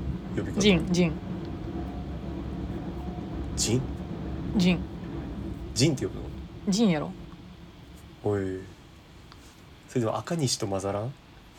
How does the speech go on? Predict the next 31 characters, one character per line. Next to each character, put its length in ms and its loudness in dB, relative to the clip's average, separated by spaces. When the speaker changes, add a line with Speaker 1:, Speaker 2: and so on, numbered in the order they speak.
Speaker 2:
確 140 4
か 80 0
に。 120 -6
あ、 60 4
西 340 8
や 80 10
ん 40 6
で 60 4
い 40 4
い 20 2
ん 40 2
じ 60 2
ゃ 40 0
な 60 -4
い 40 -8
の？ 80 -8
Speaker 1:
西 480 8
や 120 12
ん？ 120 -4
Speaker 2:
<laughs> 1120 0
Speaker 1:
西 280 0
や 60 8
ん 40 4
っ 20 2
て 80 -2
言 80 2
わ 40 -2
れ 60 -2
て 100 -4
ん 40 0
の？ 60 -10